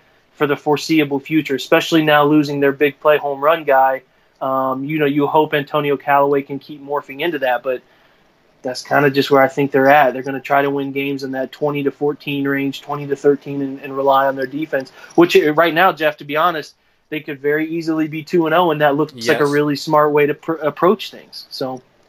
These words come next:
Speaker 2: It, uh, no,
Speaker 1: that's
Speaker 2: it, it is true from that standpoint, but just for me, and, and like I've said, I, I don't think there's any playoff aspirations here, so maybe it's time to, you know,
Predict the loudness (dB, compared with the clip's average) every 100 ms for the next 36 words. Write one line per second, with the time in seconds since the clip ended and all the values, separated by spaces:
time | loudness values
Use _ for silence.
0 | _ -6 -4 -4 -4 -2 0 2 0 -2
1 | -4 -4 -10 -12 -16 -12 -10 -10 -12 -12
2 | -12 -16 -14 -12 -14 -14 _ _ _ _
3 | -12 -12 -12 -10 -8 -10 -12 -14 -14 -14
4 | -12 -14 -14 -14 -14 -12 -12 -12 -16 -18
5 | -16 -18 -14 -12 -12 -12 -16 -16 -18 -18
6 | -18 -20 -18 -18 -16 -16 -16 -18 _ _
7 | _ _ _ _ _ _ _ -16 -10 -10
8 | -8 -10 -10 -16 -16 -14 -14 -14 -16 -18
9 | -18 -18 -14 -14